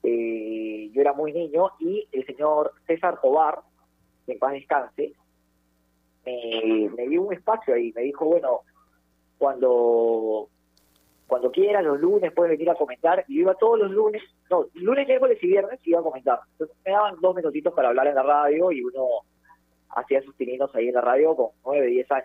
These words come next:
diez años, me parece. Me llevaba mi mamá y, y estábamos ahí. Y luego empecé con Esos Chibolos, que fue el programa que sí duró como cinco años a través de C M D, luego OK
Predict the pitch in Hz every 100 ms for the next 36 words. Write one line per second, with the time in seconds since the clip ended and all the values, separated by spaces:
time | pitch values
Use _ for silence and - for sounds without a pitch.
0 | - 359 - 135 117 - 123 113 _ _
1 | 120 123 135 139 131 - _ _ 117 113
2 | 139 156 165 123 92 107 107 - 120 120
3 | - 110 110 - _ _ _ _ 143 165
4 | 208 214 147 170 170 165 165 151 180 175
5 | 170 - 143 143 135 143 147 123 - 127
6 | 127 127 - - 131 - 143 139 135 -
7 | 113 120 120 120 131 127 131 147 147 139
8 | 123 123 120 113 - -